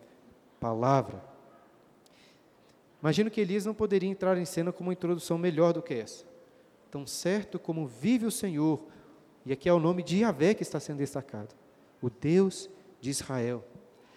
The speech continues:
Israel havia abandonado o culto a Yahvé,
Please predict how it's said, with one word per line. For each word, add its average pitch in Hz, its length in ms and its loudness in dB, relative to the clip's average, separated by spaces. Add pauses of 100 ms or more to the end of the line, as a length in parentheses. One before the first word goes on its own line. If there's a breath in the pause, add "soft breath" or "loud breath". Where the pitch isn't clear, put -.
(180)
Israel 143 460 6
havia 180 180 6
abandonado 185 560 4
o 214 60 0
culto 214 280 -2
a 202 40 0
Yahvé, 143 420 -2